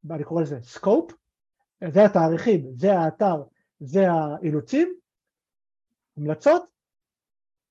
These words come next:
מסקנות, ומתחת כל הגרפים, כל הדברים המתמטיים, כל הדברים מעבר, שמי שבאמת מוצא ומתעניין, יקרא. אבל המנהלים, אני רוצה שהם ידעו את שתי השורות הראשונות, יבינו על מה האנליזה הייתה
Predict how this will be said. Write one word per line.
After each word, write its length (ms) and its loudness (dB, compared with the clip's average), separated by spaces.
מסקנות, 600 -2
ומתחת 580 0
כל 240 2
הגרפים, 760 0
כל 260 -2
הדברים 400 -2
המתמטיים, 640 -4
כל 160 -4
הדברים 320 -4
מעבר, 320 0
שמי 260 -6
שבאמת 320 -2
מוצא 260 -4
ומתעניין, 560 0
יקרא. 340 -8
אבל 220 -6
המנהלים, 600 -2
אני 100 -6
רוצה 180 -4
שהם 140 -2
ידעו 180 2
את 60 -4
שתי 160 -2
השורות 320 0
הראשונות, 400 0
יבינו 380 -4
על 80 0
מה 160 0
האנליזה 380 -2
הייתה 220 -4